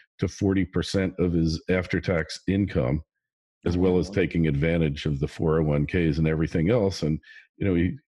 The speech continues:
Speaker 1: for five years in the workforce, he's got a, a really nice nest egg, but you can't just leave it there. You gotta invest it in something. The stock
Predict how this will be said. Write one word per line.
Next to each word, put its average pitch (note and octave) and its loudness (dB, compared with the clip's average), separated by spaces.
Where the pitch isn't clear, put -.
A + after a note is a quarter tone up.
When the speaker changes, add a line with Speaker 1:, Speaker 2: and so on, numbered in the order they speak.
Speaker 1:
for - -4
five G2 2
years F#2+ 2
in E2+ -2
the F#2+ 0
workforce, G2 0
he's E2+ 0
got F#2 0
a, E2 2
a F2 2
really E2+ 2
nice D#2+ 0
nest G#2+ -2
egg, C#2+ -2
but G2 4
you F#2 0
can't G#2+ 0
just E2 -2
leave F2 2
it D#2+ 0
there. C#2+ 0
You C#2 2
gotta D#2+ 0
invest C#2+ -2
it - -4
in F2 -2
something. F2+ -2
The F2 -4
stock G2 0